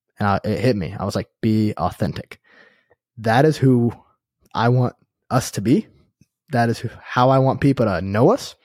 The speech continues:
We're authentic. Whether it's my TikTok videos, Instagram,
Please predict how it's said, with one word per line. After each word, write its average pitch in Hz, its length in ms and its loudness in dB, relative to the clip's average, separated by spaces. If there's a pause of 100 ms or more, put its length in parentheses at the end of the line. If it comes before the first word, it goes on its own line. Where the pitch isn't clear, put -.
(1400)
We're 143 240 4
authentic. - 540 -4 (960)
Whether 113 160 0
it's 104 100 -6
my 98 80 -4
TikTok 147 440 -2
videos, 127 380 0 (420)
Instagram, 131 520 0